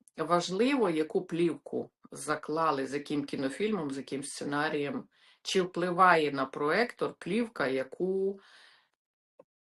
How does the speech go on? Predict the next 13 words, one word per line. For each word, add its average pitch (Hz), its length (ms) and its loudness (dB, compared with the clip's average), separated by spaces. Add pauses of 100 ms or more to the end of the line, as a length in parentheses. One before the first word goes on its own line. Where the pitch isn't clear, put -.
(280)
е, - 140 -12
поставили, 185 800 6
яку 170 640 -2 (640)
транслює, 165 1040 2
скажімо - 560 -6
так, - 340 -6 (2750)
яку, 175 840 2
скажімо, 165 480 2
транслює 160 760 -2
оце 156 380 0
світло 160 560 -2
з 151 40 -6
проєктора. - 720 -2